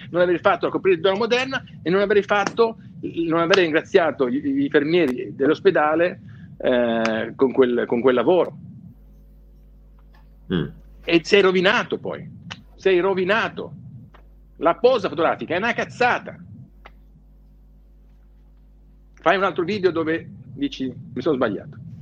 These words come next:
Speaker 2: <laughs> Eh, sì, beh, ci penserò, ci penserò, ci penserò. Ehm,
Speaker 1: Può essere una cosa, come dire,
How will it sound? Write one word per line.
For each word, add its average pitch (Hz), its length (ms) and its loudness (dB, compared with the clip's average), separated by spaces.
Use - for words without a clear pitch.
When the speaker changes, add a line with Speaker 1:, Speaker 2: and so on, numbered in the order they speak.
Speaker 2:
<laughs> 202 800 4
Eh, 160 380 6
sì, 185 240 8
beh, 214 180 -2
ci 233 120 -2
penserò, 226 640 4
ci - 120 -2
penserò, 175 580 2
ci 147 100 -8
penserò. 147 420 2
Ehm, 113 1160 2
Speaker 1:
Può 226 100 8
essere 247 260 2
una 190 80 0
cosa, 208 240 0
come 202 100 0
dire, 160 380 0